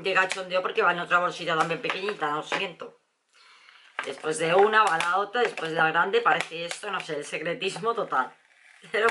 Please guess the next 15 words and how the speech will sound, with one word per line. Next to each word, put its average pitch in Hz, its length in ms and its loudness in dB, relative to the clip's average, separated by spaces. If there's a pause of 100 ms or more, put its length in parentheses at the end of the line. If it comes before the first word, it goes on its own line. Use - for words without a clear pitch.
me 190 60 -8
la 180 80 0
han 185 80 -8
puesto 190 240 -4
este 180 200 -4
viaje, 147 280 -2
así 143 220 -6
que 131 140 -12
vamos 147 240 -6
a 131 60 -8
ver. 117 160 -10 (1040)
Bueno, 196 300 -2 (480)
para 214 200 0
empezar, 285 600 0 (1300)
el 226 380 -2